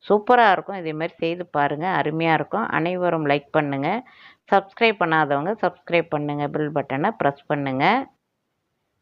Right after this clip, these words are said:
இப்ப நல்லா வதக்கி விட்டுட்டோம். வதக்கி விட்டுன-, விட்ட பிறகு நம்ம சிக்கனை வந்து இதோட சேர்த்துப்போம். இப்ப வந்து மசாலா சேர்க்க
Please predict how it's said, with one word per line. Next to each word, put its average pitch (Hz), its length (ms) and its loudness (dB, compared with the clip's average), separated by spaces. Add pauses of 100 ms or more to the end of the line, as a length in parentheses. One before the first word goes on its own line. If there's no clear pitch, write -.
(540)
இப்ப 220 260 2
நல்லா 214 300 4
வதக்கி 196 340 2
விட்டுட்டோம். 196 480 -2
வதக்கி 185 400 -2
விட்டுன-, 180 460 -2
விட்ட 180 300 0
பிறகு 185 400 2
நம்ம 180 200 0
சிக்கனை 185 420 -2
வந்து 175 280 0
இதோட 151 240 2 (100)
சேர்த்துப்போம். 156 560 0 (1700)
இப்ப 226 160 4
வந்து 202 280 2
மசாலா 190 400 4
சேர்க்க 151 340 -4